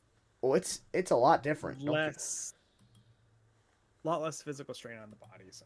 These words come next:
Speaker 1: It is, but you talk about a pitcher who's throwing the baseball ninety-six miles an hour. I think it's what Yu's average, about ninety-six. He's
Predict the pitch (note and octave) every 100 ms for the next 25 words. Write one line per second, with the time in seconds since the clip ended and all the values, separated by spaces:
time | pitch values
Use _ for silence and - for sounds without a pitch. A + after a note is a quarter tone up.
0 | - E3+ E3 C#3 G#2 A2+ D3 D#3 C3+ A2+
1 | G2 - - A2 G2+ - A2+ G#2+ A2+ B2+
2 | A#2+ F#2 F2+ - A#2 B2 A2+ G#2+ - -
3 | A2 G2 F#2+ F#2+ F#2 F#2 G2 _ _ _
4 | _ _ A2 G2 F#2+ D2+ F#2+ E2+ F2+ D#2+
5 | F2+ G2 F2 F2 D#2 - D#2 - - -
6 | - - _ - C3